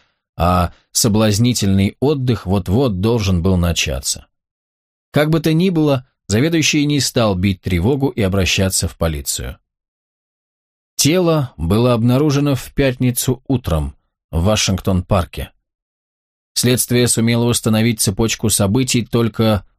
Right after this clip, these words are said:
до полудня среды, когда Тереза позвонила из садика автомеханику в мастерскую. Тот показал, что слышал в трубке детские голоса,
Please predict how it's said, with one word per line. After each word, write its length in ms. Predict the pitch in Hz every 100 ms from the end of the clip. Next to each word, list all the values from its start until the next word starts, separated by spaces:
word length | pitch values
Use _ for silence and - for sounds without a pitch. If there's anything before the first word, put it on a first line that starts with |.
| -
до 240 | 85 117
полудня 520 | 104 117 120 107 104 101
среды, 440 | - 104 90 78
когда 340 | - 87 90
Тереза 380 | 90 95 107 98
позвонила 600 | 95 95 95 98 95 90 - _ _ -
из 240 | 101 95
садика 520 | - 120 98 98 107
автомеханику 920 | - 95 - 101 98 - 110 98 104
в 80 | 95
мастерскую. 840 | 107 101 - 110 - - 101 - - _ _ _
Тот 180 | - 101
показал, 440 | 98 113 90 123
что 220 | 127 - 98
слышал 500 | - 107 120 - 92
в 80 | -
трубке 360 | 107 101 110
детские 460 | 95 107 - 110 104
голоса, 600 | 110 135 147 - 76